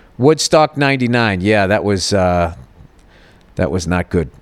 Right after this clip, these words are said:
Uh, which I can assume covers the shit show that the festival was, although the first was also a shit show, but more in the bathroom sense.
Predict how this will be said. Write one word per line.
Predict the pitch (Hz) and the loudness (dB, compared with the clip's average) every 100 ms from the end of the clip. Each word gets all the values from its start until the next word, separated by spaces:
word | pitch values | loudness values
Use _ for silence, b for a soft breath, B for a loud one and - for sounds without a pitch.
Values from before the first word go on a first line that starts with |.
| - - _ _ | -20 -20 _ _
Uh, | 104 110 | -2 0
which | 120 - | 0 0
I | 143 | 0
can | 156 | 0
assume | 139 - 175 165 | -2 0 0 -2
covers | - 165 147 127 | 0 0 0 -2
the | 131 | -4
shit | - - 165 | 0 0 0
show | - 156 | 2 2
that | 143 135 | 2 -2
the | 117 | -4
festival | - 151 - 135 139 120 | 0 -2 0 -4 -2 0
was, | 123 143 143 - - B B B | 2 2 0 -6 -12 B B B
although | 123 135 139 | 0 2 2
the | 135 | 0
first | - 180 185 - | 0 0 0 0
was | 160 151 113 | 0 0 2
also | 151 160 - 143 | 2 2 0 0
a | 131 | 0
shit | - 151 | 0 -2
show, | - 151 143 | 0 2 2
but | 123 120 | 2 -2
more | 135 151 147 139 b b b - | 2 4 4 2 b b b -2
in | 131 | 0
the | 127 | 0
bathroom | 101 127 135 - 123 101 | 2 2 2 0 -4 -2
sense. | - 110 87 - | -2 -2 -4 -8